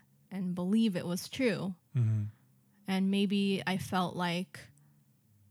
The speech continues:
Speaker 1: "Oh, I'm still working on myself. I'm not the good person that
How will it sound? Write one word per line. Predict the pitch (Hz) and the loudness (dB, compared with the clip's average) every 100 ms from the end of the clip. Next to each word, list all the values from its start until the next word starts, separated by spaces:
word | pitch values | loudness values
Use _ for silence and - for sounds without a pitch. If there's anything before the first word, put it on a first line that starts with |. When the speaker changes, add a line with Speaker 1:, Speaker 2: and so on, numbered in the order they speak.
| _ - | _ -4
Speaker 1:
"Oh, | 202 | 0
I'm | 196 202 | 2 0
still | - 226 | 0 0
working | 202 214 - 190 | 2 0 0 2
on | 185 | 2
myself. | 185 185 180 180 | 2 0 -2 0
I'm | 180 185 | 0 0
not | 185 180 175 - _ _ - _ _ _ _ - | 2 2 0 -4 _ _ -20 _ _ _ _ -12
the | 180 196 175 - | -4 -4 -4 -4
good | 214 202 202 190 - | 0 2 2 0 -2
person | - 196 - - 180 180 | -2 -2 -4 -4 -2 0
that | 180 175 175 180 | -2 -2 -2 -4